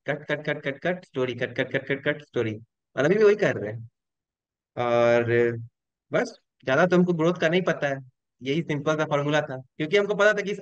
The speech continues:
idea पे views आएगा, क्लिक आएगा, कुछ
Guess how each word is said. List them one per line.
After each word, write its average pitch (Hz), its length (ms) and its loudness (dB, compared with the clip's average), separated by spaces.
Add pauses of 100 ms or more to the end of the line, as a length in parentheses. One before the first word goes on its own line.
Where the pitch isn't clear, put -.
idea 175 280 2
पे 196 160 2 (280)
views 170 300 -4
आएगा, 160 300 2
क्लिक 170 520 -8
आएगा, 147 260 0
कुछ 151 380 -10